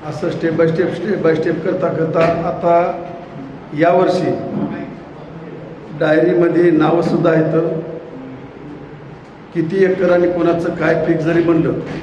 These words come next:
तरी दहा शेतकरी, दहा गावचे आमच्यासोबत कापूस, हळद, सोयाबीन सर्व पिकासहित तयार आहे. चिंचोली या गावामध्ये सात एकर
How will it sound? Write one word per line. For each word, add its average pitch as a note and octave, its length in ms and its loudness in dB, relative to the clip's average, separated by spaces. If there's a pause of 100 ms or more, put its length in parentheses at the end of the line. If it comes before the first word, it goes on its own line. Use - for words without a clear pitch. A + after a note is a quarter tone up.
(520)
तरी E3 180 4 (120)
दहा D3+ 420 2
शेतकरी, E3+ 480 0 (100)
दहा D#3+ 240 0
गावचे D#3 440 2
आमच्यासोबत C#3+ 840 0 (100)
कापूस, D#3+ 460 0 (460)
हळद, C#3+ 340 -2 (440)
सोयाबीन D3 600 0 (760)
सर्व D#3+ 280 4
पिकासहित E3 760 0 (600)
तयार C#3+ 320 4
आहे. - 140 2 (840)
चिंचोली F3 500 4
या F3 100 4
गावामध्ये E3 460 4
सात E3+ 580 2
एकर E3 320 2